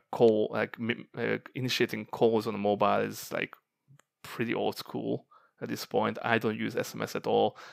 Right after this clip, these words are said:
I don't call anybody. If I wanna talk to someone, I call them up online. You know, like, uh, <laughs> luckily I can use my company phone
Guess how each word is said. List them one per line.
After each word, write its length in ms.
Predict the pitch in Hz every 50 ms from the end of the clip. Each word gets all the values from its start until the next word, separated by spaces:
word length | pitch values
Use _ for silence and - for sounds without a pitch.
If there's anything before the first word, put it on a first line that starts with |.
| - - - - - -
I 80 | 120
don't 220 | 117 139 135 127 -
call 240 | - - 127 117 117
anybody. 440 | 117 117 110 110 117 107 107 110
If 140 | 117 - -
I 60 | 120
wanna 180 | 113 113 107 104
talk 260 | - - - 113 -
to 80 | - 117
someone, 400 | - - 110 101 104 104 104 104
I 140 | 104 104 107
call 220 | - - - 107
them 140 | 107 104 104
up 160 | 101 - -
online. 460 | 104 98 98 104 110 104 104 110 127 - - - - - - _ _ - _ _ _ _ _ _ _ - -
You 100 | - -
know, 180 | - - - - - - _ -
like, 400 | - - - - - - - - -
uh, 40 | - - - - - - - -
<laughs> 340 | - - - - - -
luckily 580 | - - 127 135 - 165 156 151 151 147 - - - -
I 120 | - 117 110
can 680 | - - - - 139 139 143 139 139 135 135 135 135 - 131 123 -
use 420 | 123 120 120 120 123 117 117 -
my 200 | 127 113 110 113
company 440 | 113 - - 127 127 127 123 113 113
phone 500 | - - - 113 110 110 113 123 143